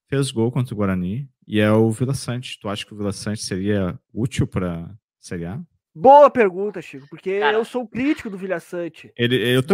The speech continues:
Speaker 1: também, ele
Speaker 2: pergunta.
Speaker 1: chegou ano passado e ele não rendeu muito bem. E
Speaker 2: Boa
Speaker 1: agora
Speaker 2: pergunta.
Speaker 1: que o Lucas Leiva chegou, ah, parece
Speaker 3: Pra
Speaker 1: que ele
Speaker 3: mim,
Speaker 1: engrenou, né?
Speaker 3: pra mim, o Vila Sante tá jogando muita bola, cara.
Speaker 2: Assim,
Speaker 3: Eu tô
Speaker 2: ó,
Speaker 3: gostando
Speaker 2: boa pergunta.
Speaker 3: demais
Speaker 2: Eu,
Speaker 3: do futebol dele.
Speaker 2: eu, eu sou crítico do Vila Sante,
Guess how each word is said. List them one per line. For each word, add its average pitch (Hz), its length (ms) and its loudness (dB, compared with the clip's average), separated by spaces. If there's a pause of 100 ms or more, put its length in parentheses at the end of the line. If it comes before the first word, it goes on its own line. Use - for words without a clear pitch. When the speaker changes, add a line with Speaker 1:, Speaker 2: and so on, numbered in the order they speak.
Speaker 1:
também, 214 100 6
ele 220 100 0
Speaker 2:
pergunta. 123 200 0
Speaker 1:
chegou 123 240 -2
ano 151 140 -8
passado 135 460 -6
e 147 40 -2
ele 151 100 -6
não 156 120 -4
rendeu 170 320 -2
muito 202 180 -8
bem. 135 400 -8
E 196 120 -8
Speaker 2:
Boa 247 160 6
Speaker 1:
agora 254 160 2
Speaker 2:
pergunta. 160 160 -6
Speaker 1:
que 135 60 -8
o 117 100 -6
Lucas 131 400 -4
Leiva 143 340 -4
chegou, 113 560 -6 (540)
ah, 107 420 -8
parece 110 200 0
Speaker 3:
Pra 156 80 4
Speaker 1:
que 143 40 -4
ele 131 80 -2
Speaker 3:
mim, 139 60 -4
Speaker 1:
engrenou, 180 320 -4
né? 98 200 -6 (220)
Speaker 3:
pra 143 160 -4
mim, 135 200 -12
o 170 40 -16
Vila 156 180 -12
Sante 147 200 -18
tá 190 100 -16
jogando 147 300 -16
muita 120 480 -20
bola, 135 300 -14
cara. 98 200 -18
Speaker 2:
Assim, - 160 -14
Speaker 3:
Eu 226 40 0
tô - 20 -2
Speaker 2:
ó, 180 40 -2
Speaker 3:
gostando 135 200 -10
Speaker 2:
boa 233 100 2
pergunta. 226 300 0
Speaker 3:
demais 214 180 -8
Speaker 2:
Eu, 214 140 0
Speaker 3:
do - 40 -2
futebol 220 240 -12
dele. 190 200 -20
Speaker 2:
eu, 233 60 -14
eu 226 80 -2
sou 277 220 -6
crítico 254 380 -2
do 220 80 -14
Vila 190 200 -8
Sante, - 560 -12